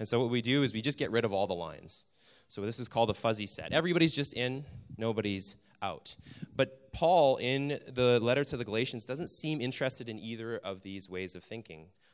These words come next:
The boundaries is not the focus for Paul. Instead, what he, he wants us to do is focus in a different way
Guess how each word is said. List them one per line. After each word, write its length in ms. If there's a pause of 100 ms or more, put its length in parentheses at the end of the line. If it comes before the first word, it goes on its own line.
The 80
boundaries 480
is 100
not 220
the 80
focus 380
for 120
Paul. 300
Instead, 400
what 140
he, 240
he 160
wants 260
us 140
to 80
do 240
is 160
focus 340
in 80
a 60
different 320
way 260